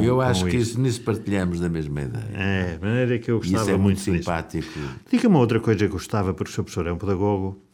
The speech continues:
Speaker 2: eh, eh, e homem, digamos, que, que muito refle-, reflexivo.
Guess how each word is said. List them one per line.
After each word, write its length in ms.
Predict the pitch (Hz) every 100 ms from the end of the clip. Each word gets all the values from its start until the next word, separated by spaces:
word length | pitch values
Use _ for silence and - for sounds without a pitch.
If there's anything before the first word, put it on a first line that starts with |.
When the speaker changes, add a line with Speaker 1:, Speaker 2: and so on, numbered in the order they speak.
| - - - _
Speaker 2:
eh, 580 | 98 95 101 95 90 95
eh, 220 | 98 101
e 120 | 92 98
homem, 760 | 87 85 85 85 85 82 82
digamos, 640 | 87 87 85 78 78 - - -
que, 460 | 87 82 82 82 82 85 80 82 110
que 360 | - 90 90 82
muito 400 | 92 87 85 85
refle-, 420 | 80 - 85 80 - _ _ _ _ _ _ _
reflexivo. 800 | _ 87 - - 113 101 104 101